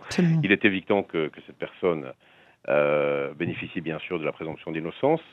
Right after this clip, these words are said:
Speaker 2: Euh, maintenant, de notre côté, il y a des victimes, euh,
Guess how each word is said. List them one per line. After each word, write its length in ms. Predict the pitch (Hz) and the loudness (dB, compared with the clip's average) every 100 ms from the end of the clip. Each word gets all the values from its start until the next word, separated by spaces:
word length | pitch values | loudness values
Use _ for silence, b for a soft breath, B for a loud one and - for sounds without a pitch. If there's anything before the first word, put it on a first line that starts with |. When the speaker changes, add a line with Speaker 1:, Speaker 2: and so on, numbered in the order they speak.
| - - | -20 -8
Speaker 2:
Euh, 260 | 67 65 64 | -4 -2 -2
maintenant, 800 | 73 76 - 90 98 104 92 69 | -6 -10 -4 2 4 4 2 0
de 120 | 78 | -4
notre 220 | 78 - | -6 -8
côté, 340 | 78 76 104 | -12 -4 -2
il 120 | 95 76 | -2 -2
y 40 | |
a 60 | 71 | -6
des 100 | 69 | -8
victimes, 520 | 67 _ - 98 82 _ b b b b - | -14 _ -2 -2 -2 _ b b b b -8
euh, 400 | 76 73 73 76 | -4 -2 -4 -6